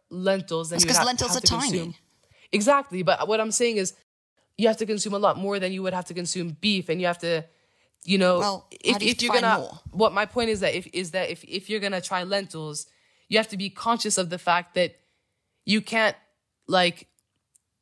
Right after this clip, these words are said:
Speaker 1: measure out, like, one kilogram of lentils because you got one kilogram of beef, and one kilogram of beef is, um, you know, like, whatever, a healthy amount of protein in your diet. Like,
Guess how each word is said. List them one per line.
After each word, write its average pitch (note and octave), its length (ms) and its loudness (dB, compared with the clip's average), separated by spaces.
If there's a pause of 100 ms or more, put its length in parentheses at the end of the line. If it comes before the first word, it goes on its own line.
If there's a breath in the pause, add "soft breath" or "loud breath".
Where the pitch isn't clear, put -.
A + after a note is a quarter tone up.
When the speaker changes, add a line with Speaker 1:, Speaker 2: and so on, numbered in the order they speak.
(220)
Speaker 1:
measure A3+ 320 -2
out, G3 220 2
like, F3+ 180 -4
one G3 420 -6
kilogram F#3+ 600 -4
of D#3+ 420 -2 (440)
lentils F3+ 520 2
because E3+ 540 -4
you F3+ 160 -4
got F#3 280 4 (180)
one F#3 220 -2
kilogram F3 380 -4
of D3+ 100 -12
beef, F3+ 260 -4
and D#3+ 140 -8
one E3+ 140 -4
kilogram E3 380 -8
of C#3+ 60 -16
beef F3+ 260 -6
is, D#3 240 -8 (800 soft breath)
um, D3 320 2 (240)
you E3+ 120 -4
know, E3 340 -4 (720)
like, D3+ 260 -2
whatever, D#3 380 -6
a C3 280 -6 (220)
healthy G3 400 -2
amount F3+ 260 -4
of D#3+ 140 -8
protein D#3 680 -6
in E3 120 -6
your D#3+ 120 -6
diet. D#3 520 0
Like, D#3 320 -2